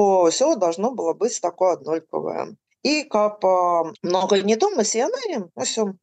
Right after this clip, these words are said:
зруйнавалі. А тое ж самае, я памятаю, у Талочыне было.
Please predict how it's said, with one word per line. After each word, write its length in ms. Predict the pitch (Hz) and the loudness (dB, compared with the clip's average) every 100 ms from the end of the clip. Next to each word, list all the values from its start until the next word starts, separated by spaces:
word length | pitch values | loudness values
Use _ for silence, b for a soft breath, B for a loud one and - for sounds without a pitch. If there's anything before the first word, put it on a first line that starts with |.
| - | -4
зруйнавалі. 720 | 165 165 147 143 - 160 151 B | 0 0 0 0 -2 -4 -12 B
А 240 | 175 175 180 180 | 0 2 2 2
тое 120 | 330 | 0
ж 40 | |
самае, 400 | 320 247 269 226 | 2 0 2 2
я 140 | 190 262 | 2 0
памятаю, 480 | 190 214 185 - 151 | 0 0 0 -2 -2
у 80 | |
Талочыне 640 | 147 151 196 208 - 180 165 | 0 0 2 0 -2 -8 -4
было. 400 | 165 156 156 | 0 2 2